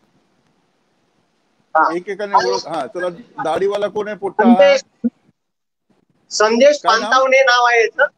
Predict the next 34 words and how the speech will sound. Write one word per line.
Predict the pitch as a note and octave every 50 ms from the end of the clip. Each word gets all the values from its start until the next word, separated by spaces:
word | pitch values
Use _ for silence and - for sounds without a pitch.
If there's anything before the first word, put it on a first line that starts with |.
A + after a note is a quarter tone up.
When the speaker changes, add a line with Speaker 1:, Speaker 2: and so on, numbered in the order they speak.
| _ _ _ _ _ _ _ _ _ _ _ -
Speaker 1:
संदेश | - A3+ A#3+ C4 C#4 D4+ D4+ D4 -
Speaker 2:
ते | -
असं | B3 B3
Speaker 1:
पानतावणे. | F3 F3 - B3+ C4 B3 A#3
Speaker 2:
एकदम | G3 - B3 A3+ - _ _ _ _ _ _ _ _ _ _ _ _ _ _ - - _ _ _
संदेश | F3 F3 F#3 F#3+ G#3 A3 - -
Speaker 1:
माईक | G3 F#3
Speaker 2:
पानतावणे, | A3 C4 - - C4+
Speaker 1:
लावू | C4+ C#4
Speaker 2:
त्याच्या | G#3+ - C#4 C4+
Speaker 1:
का? | C#4 -
Speaker 2:
बाजूला | F#3+ G3 F3+ F3+ F#4+
रेड, | G4+ G3+ F#3+ - - D3 - - - _ _ _ _ _ _ _ - D3
Speaker 1:
हा, | G#3 A3
Speaker 2:
रेड, | G#3+ G#3+
Speaker 1:
हा, | A#3
Speaker 2:
रेड | A#3
Speaker 1:
माईक. | A3 G#3 G#3+ A3+ A3+
Speaker 2:
color | G3+ G#3 G#3 G3+ -
shirt. | G#3+ G3 G3+ G#3+ G3+ _ _ _ _ _ _ _ _ _ _ _ _ _ _ - - _ -
हा, | D3 C3+ G#2+ -
Speaker 1:
एक | G#3 A#3+ A#3+ -
मिनिट, | B3 B3 F#3+
Speaker 2:
या | G#3+
Speaker 1:
सर. | G#3 F#3+
Speaker 2:
mobile | F#3+ A3 A#3 G#3+
हातामध्ये | G3+ G#3 G3+ A3+ A3 G#3+ A3 G#3+
घेतला | G3 G#3 G3 G#3+ A3
तरी | G#3 A3+ G#3
चालेल. | - G#3 E3 C3+ A2 F#2 _ _ _ _ _ _ _ _ _ _ _ _ _ _ _ _ _ _ _ _ _ - - D3
Speaker 1:
हा, | C#3+ - -
एक | E3 D#3+ E3 _
मिनिट. | _ _ _ _ _ _ _ _ _ _ _ _ _ _ _ _ _ _ _ _ _ _ _ _ _ -
हा, | C#3